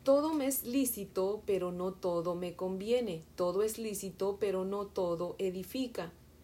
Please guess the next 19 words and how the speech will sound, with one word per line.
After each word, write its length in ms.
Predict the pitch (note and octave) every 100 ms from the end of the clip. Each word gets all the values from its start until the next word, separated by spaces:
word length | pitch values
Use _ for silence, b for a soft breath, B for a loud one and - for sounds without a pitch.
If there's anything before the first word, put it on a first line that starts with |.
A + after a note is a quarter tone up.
| B B
Ninguno 600 | B3 C4+ C4 D4 D#4+ E4
busque 480 | C#4 C4+ D4+ C#4+ G#3+
su 180 | G3+ G3
propio 440 | F#3+ G3 G3 A3+
bien, 280 | G#3+ F#3 F3+
sino 280 | F3+ G3 F#3
el 140 | F#3
del 200 | F#3 F#3+
otro. 420 | F#3+ A3 A3 E3 D#3+ - - - B B B
De 180 | G3+ A#3+
todo 340 | A#3+ C#4+ D#4
lo 200 | D#4+ C#4
que 120 | B3+ A3+
se 180 | A3+
vende 340 | G3+ A3 A3+ F#3+
en 100 | F3+
la 160 | G#3+
carnicería, 880 | A#3 B3 A#3+ B3+ C4 A#3+ G#3 F#3 G3 -
comed, 420 | A#3 A#3 D#4